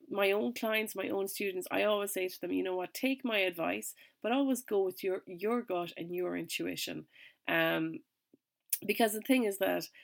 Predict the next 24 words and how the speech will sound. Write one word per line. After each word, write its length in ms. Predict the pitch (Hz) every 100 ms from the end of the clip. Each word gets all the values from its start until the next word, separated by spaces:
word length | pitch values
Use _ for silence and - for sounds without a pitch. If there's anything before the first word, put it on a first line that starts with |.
| - _ _ -
you 100 | 220
know, 100 | 202
a 100 | 208
mentor 360 | 220 269 277 269
and 80 |
a 40 | 214
coach 360 | - 185 180
can 180 | - 190
give 180 | 190 180
you 120 | 180
advice. 540 | 170 165 160 156 151 -
They 100 | 175
can, 440 | 170 202 175 175 -
you 100 | 170
know, 100 | 165
show 260 | - 214
you 180 | 220 226
the 80 | 220
path. 400 | - 170 170 160 -
They 80 | 175
can 180 | 160 170
help 380 | - 196 190 -
you 280 | 190 175 185 - - _ -
along 720 | 180 175 170 170 170 165 165